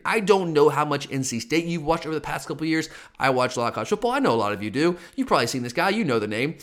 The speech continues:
He has had a very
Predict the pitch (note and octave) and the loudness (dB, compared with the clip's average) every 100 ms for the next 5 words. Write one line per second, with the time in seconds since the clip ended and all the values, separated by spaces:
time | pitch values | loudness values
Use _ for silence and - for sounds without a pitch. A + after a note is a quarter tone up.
0 | - - - - _ - G3+ C4 C4+ C4+ | -20 -20 -20 -20 _ -4 2 6 6 2
1 | - - - G#3 G3+ G#3 F3 D3+ C3 B2 | -2 -8 4 6 6 2 2 0 -2 -10
2 | B2+ - _ C3 C#3 G#3+ A3+ A3+ G#3 | -12 -14 _ 0 8 10 10 6 0